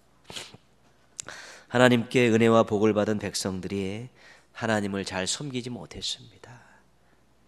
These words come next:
하나님이 아닌 다른 것들을 주인으로 섬겼고요. 그들이 하나님의 뜻을 무시하고 자기들 뜻대로 마음껏 살게 된 것입니다.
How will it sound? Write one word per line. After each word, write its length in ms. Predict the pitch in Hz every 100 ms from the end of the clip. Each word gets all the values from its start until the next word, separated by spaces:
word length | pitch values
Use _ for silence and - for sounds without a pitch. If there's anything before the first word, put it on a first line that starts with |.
| _
하나님이 480 | 123 120 117 113 113
아닌 300 | 107 110 107
다른 340 | 101 98 127
것들을 580 | 120 110 117 120 120 - - - - - 92
주인으로 580 | - 120 117 113 113 113
섬겼고요. 800 | - 117 113 107 _ - 107 131 _ _ _ _ - - - -
그들이 440 | - 120 123 131 131 -
하나님의 480 | - 139 143 143 139
뜻을 300 | 165 151 160
무시하고 760 | 131 104 - 104 98 107 147 - - - -
자기들 540 | - 104 107 110 101
뜻대로 560 | - - 143 98 101 - _ _ -
마음껏 720 | 85 - - 107 95 - 98
살게 380 | - 135 123 117
된 200 | 101 107
것입니다. 600 | 104 - 82 67 113